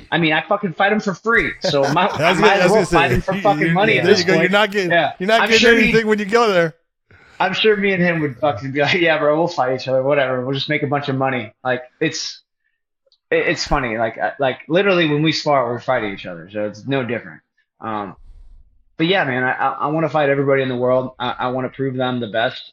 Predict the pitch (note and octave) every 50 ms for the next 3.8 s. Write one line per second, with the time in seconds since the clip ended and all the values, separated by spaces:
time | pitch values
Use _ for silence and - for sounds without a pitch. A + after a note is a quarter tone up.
0 | _ A2 A2+ A2+ A2+ A2 A2 G#2+ - - _ _ _ _ _ _ _ _ _ _
1 | _ _ _ _ _ _ _ _ _ _ _ _ _ _ _ _ _ _ _ _
2 | _ _ G2+ B2+ C3 C3 - - B2 C3 B2 A#2+ A#2 A#2 A2+ A#2+ B2+ B2+ C3 C3
3 | C3 C3 B2+ - - - _ C3 C3 B2 A#2+ A#2 A#2 A#2 A2+ -